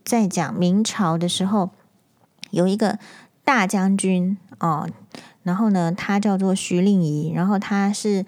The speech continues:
大了女主十六岁这样子的情形之下，在自己的正妻过世之后，再把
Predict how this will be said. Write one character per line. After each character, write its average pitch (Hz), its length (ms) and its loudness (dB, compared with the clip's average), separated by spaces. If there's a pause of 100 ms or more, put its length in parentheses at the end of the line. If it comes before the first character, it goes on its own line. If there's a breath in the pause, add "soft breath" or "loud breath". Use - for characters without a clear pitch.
(320 loud breath)
大 214 160 -2
了 180 140 0
女 175 200 0
主 175 240 -2
十 - 200 -4
六 202 240 2
岁 190 320 0
这 - 120 -4
样 185 160 0
子 170 160 -6
的 151 220 -4 (100)
情 180 320 -2
形 180 200 0
之 196 120 0
下， 196 220 -2
在 214 180 -2
自 220 160 -2
己 202 140 -4
的 165 100 0
正 196 280 0
妻 190 200 -4
过 196 220 0
世 185 180 -2
之 185 160 -2
后， 196 160 2
再 190 240 -2
把 170 260 -2